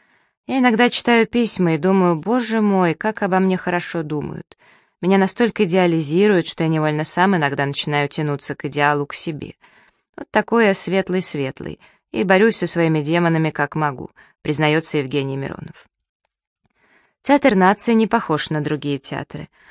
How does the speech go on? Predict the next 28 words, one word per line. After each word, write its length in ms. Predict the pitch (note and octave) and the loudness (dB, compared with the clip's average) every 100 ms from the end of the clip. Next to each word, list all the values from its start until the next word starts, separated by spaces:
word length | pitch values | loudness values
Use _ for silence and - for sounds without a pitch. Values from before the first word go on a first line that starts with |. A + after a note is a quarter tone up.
| _ | _
По 80 | - | -6
словам 380 | G3+ G#3 G#3+ A3 | -2 4 6 6
самого 360 | - G3+ G3 F3+ | 4 2 4 4
Евгения 460 | D#3 D#3 E3+ E3 | 4 2 2 4
Миронова, 520 | E3 F3 A#3+ A3+ D3 | 2 2 2 2 2
он 60 | D3+ | 0
является 500 | D#3 E3 F#3 F3+ F3 | 0 0 0 0 -4
центром, 520 | - G#3+ G#3+ G3 G3 - - - | -4 0 0 0 -2 -4 -12 -8
где 180 | F#3 B3+ | 2 2
воспитывается 720 | A#3 - A#3 A3 G#3 G3 G3 | 2 0 -2 0 -2 0 0
новое 300 | F#3+ F#3+ F#3 | 2 2 0
поколение 640 | F#3 - F3+ E3+ E3 D#3+ | -2 -2 0 2 2 -2
театра. 440 | - - - - - _ _ _ _ - | -4 -12 -14 -18 -20 _ _ _ _ -2
Театр 300 | C4 C4 A3+ | 0 2 4
нации 380 | G#3+ G#3+ - | 4 4 0
был 160 | G3+ F#3 | 0 0
создан 420 | - G3+ F#3+ F3+ | 0 -4 0 0
в 60 | F3+ | 0
тысяча 320 | - G3 - | -4 -4 -4
девятьсот 420 | E3+ E3 - F3 | -2 -2 -2 -4
восемьдесят 640 | D#3+ E3 - D3+ C#3+ - - | 0 -2 -2 -6 -8 -10 -10
седьмом 380 | D3 C#3+ C#3 | -6 -4 -4
году 360 | C#3 C#3 D#3+ G#3+ - - _ | -4 -4 -4 -6 -10 -20 _
под 120 | - E3+ | -4 2
названием 560 | F#3 G3+ A#3+ A#3 G#3+ | 2 4 4 4 2
Театра 380 | - A3+ A3+ G3+ | 2 0 0 0
дружбы 380 | F3+ G3+ F3+ F#3+ | 0 0 0 0
народов. 560 | G3 D#3+ - - - | 2 0 -4 -12 -18